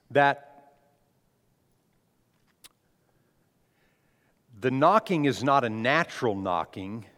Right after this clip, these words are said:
The knocking is associated with his voice. So he's saying, "Randy,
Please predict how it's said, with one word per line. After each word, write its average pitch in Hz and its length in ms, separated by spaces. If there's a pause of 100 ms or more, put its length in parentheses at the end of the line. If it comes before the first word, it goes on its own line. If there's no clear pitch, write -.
(1160)
The 113 120
knocking 139 840
is 127 340 (120)
associated 120 920
with 117 200
his 104 180
voice. 92 640 (4000)
So 123 460 (260)
he's 156 220
saying, 113 500 (1000)
"Randy, 110 360